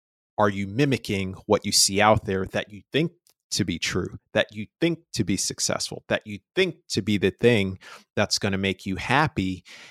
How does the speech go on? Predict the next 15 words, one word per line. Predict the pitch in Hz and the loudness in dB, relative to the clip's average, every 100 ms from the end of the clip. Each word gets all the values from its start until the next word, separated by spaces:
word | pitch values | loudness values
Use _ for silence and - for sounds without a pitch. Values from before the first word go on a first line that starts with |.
| - - | -10 -2
And | 110 104 | 0 2
I | 107 | 2
feel | - 123 110 | 2 2 2
that's | 107 117 - | 4 2 2
also | 131 170 - 101 | 2 2 0 0
this | 95 98 - | 0 -4 -2
lifelong | 95 92 101 95 92 | 0 -2 -2 -4 -2
search | - 98 92 - - - _ _ _ | -2 0 -2 -4 -8 -8 _ _ _
for | - 98 92 | 4 4 6
a | 95 | 4
lot | 95 143 | 6 6
of | 135 | 6
people, | - 95 - 98 98 - - - _ | 2 -2 -2 -4 -4 -10 -20 -20 _
is | - 101 98 92 - - - _ _ - | 0 2 2 2 0 0 -4 _ _ 0
finding | 101 101 98 95 92 90 | 2 2 2 0 -2 -6